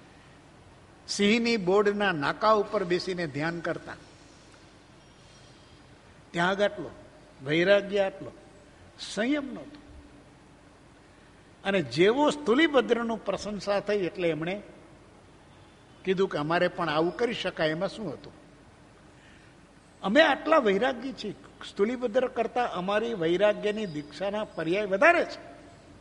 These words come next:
ગયા, સંયમમાં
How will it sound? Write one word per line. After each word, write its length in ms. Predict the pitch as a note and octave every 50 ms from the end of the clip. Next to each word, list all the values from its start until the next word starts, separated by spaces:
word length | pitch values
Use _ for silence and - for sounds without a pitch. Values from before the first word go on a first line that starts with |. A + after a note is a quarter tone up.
| - - - - - - - - - - - - - - - - - - - - - C#3+
ગયા, 400 | F#3 B3+ D4 - A#3 - - - - - - - - - - - - - - - - - - - - - - - - - - - - - - - - - - - - -
સંયમમાં 760 | - - - F3 F3 F#3+ G3 G3 G3 F#3+ F#3+ F#3+ F#3+ F#3+ F#3